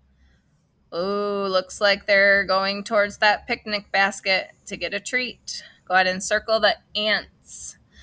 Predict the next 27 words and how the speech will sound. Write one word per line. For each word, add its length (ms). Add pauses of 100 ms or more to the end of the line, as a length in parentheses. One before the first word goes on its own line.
(220)
Now, 180
boys 280
and 100
girls, 260
if 180
we 460 (140)
took 200
that 280
S 420
off 260
of 120
the 120
word 300
and 200
the 60
word 220
was 180
just 320 (140)
ant, 540 (380)
that 180
would 140
mean 300
just 300
one. 500 (880)
But 160
when 200
we 200